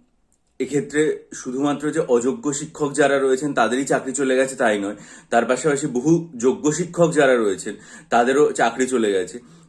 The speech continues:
যে সমস্ত ব্যক্তিরা অপরাধী, যে সমস্ত, আহ, ব্যক্তিরা অসৎ উপায়ে চাকরি পেয়েছেন, তাদের চাকরি চলে যাওয়ার যে ব্যাপারটা, তাদের যে অপরাধ, সেটা সবসময় শাস্তিযোগ্য। কিন্তু যারা যোগ্য পরীক্ষার্থী, যারা এর মানে বহু পরীক্ষার্থী আছেন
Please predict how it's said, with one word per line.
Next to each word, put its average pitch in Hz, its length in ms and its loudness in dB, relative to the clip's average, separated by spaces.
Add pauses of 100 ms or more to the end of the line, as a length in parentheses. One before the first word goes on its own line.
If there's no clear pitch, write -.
যে 123 120 -4
সমস্ত 160 380 -2
ব্যক্তিরা 165 380 0
অপরাধী, 151 540 0
যে 135 120 -2
সমস্ত, 143 400 -4
আহ, 123 440 -2
ব্যক্তিরা 123 360 0
অসৎ 123 320 2
উপায়ে 151 220 2
চাকরি 135 300 0
পেয়েছেন, 127 460 0 (360)
তাদের 120 320 2 (220)
চাকরি 143 380 0 (240)
চলে 139 260 0
যাওয়ার 143 260 2
যে 156 100 -4
ব্যাপারটা, 120 500 0
তাদের 117 360 -2
যে 156 100 -4
অপরাধ, 120 500 2
সেটা 127 260 -6
সবসময় 160 460 -4
শাস্তিযোগ্য। 120 640 -2 (440)
কিন্তু 147 240 -2 (120)
যারা 147 240 0
যোগ্য 135 420 -4 (220)
পরীক্ষার্থী, 139 540 0
যারা 123 220 2 (140)
এর 123 200 -2
মানে 120 200 -4
বহু 127 300 -4
পরীক্ষার্থী 147 560 0
আছেন 120 240 0